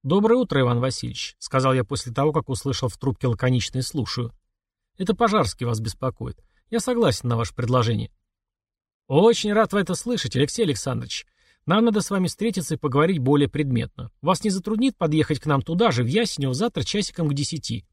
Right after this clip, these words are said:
спросил полковник. «К десяти буду, Иван Васильевич», заверил я. Когда мы с Прохором уже вышли из квартиры, двери лифта открылись, и на площадку вышла Алексия в своем белом спортивном костюме.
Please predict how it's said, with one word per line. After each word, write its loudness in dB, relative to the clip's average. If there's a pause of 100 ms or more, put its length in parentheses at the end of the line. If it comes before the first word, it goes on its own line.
(200)
спросил -4
полковник. -4 (720)
«К -4
десяти -2
буду, 2
Иван 4
Васильевич», -6
заверил 2
я. -2 (880)
Когда 2
мы 2
с -8
Прохором 2
уже 2
вышли 0
из -2
квартиры, 0 (300)
двери 2
лифта 0
открылись, 0
и 0
на -2
площадку -2
вышла 0
Алексия 0
в -10
своем 2
белом 4
спортивном -2
костюме. -4